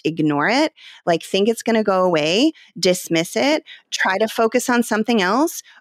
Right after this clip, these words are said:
"Oh, it's just gotta be about kitchen table issues. We can't actually address those things. We're not actually gonna talk about crime, even though that's what the other guys are talking about." That's probably one of the biggest mistakes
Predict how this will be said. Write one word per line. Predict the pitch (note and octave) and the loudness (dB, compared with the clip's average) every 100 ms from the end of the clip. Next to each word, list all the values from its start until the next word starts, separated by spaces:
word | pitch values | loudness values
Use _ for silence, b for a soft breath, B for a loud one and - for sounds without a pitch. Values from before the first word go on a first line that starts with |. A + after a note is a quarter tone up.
| - | 2
"Oh, | A3+ | 4
it's | G#3+ - | 2 0
just | G3+ - | -6 -2
gotta | F#3+ G3+ | -2 2
be | G#3+ | 2
about | G#3 G3 - | 2 0 -2
kitchen | A3 - G3+ | -4 -2 0
table | C#4 C4+ C4 | 0 2 2
issues. | B3 A#3+ A#3+ A#3 A3+ | 2 2 2 2 2
We | F3 | 0
can't | - F3+ E3+ | -4 -4 -2
actually | D#3+ E3 - E3 | -2 -4 -4 -2
address | E3+ B3 A#3+ | 0 -2 -2
those | - A3+ A3 | 0 0 0
things. | G#3+ G#3 G3+ b b b | -2 0 -2 b b b
We're | F3 | -2
not | E3 | 0
actually | D3+ D#3 - D3 | -4 -4 -6 -4
gonna | C3+ | -6
talk | - - A#3+ B3 | -6 -2 -2 0
about | A#3 A3 | 0 -2
crime, | - A3 G#3+ G#3 | -2 -2 2 2
even | D#3+ C#3+ | 2 0
though | C#3+ | 0
that's | C#3 - | -2 -6
what | - | -14
the | - | -6
other | G#3 A3+ | 0 2
guys | A3 G#3 G3 | 2 0 -2
are | |
talking | - F#3 F#3 F#3+ | -4 -6 -4 -4
about." | F#3 F3+ - b b - | -2 -4 -6 b b -4
That's | A#3+ D4 - | -2 -2 -4
probably | - A3+ A3 G3+ F3+ | -2 0 0 2 2
one | E3 | 2
of | D#3 | 0
the | E3 | 0
biggest | E3+ D#3+ D3+ E3 | -2 -2 -2 -6
mistakes | E3+ E3 D#3 | -4 -2 -4